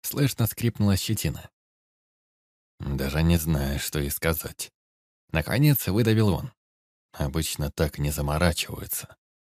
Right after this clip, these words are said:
Тупо прут напролом, особенно если банда серьёзная, но...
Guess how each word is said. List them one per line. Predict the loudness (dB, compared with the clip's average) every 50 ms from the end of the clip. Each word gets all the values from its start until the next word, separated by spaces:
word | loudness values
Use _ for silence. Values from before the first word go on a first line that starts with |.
| _ _ _ _ _ _ _ _
Тупо | 0 0 2 2 0 -2
прут | _ -2 -2 -2 0 -2
напролом, | -4 -4 -2 -4 -2 0 0 0 0 -2
особенно | -6 -8 -6 -6 -6 -6 -4 -6 -6
если | -6 -6 -6 -4 -6
банда | -4 0 2 2 2 2 -2
серьёзная, | -2 -4 -2 0 2 4 4 2 2 -2 -6 -8 -8
но... | -8 -8 -6 -6 -6 -6 -8 -10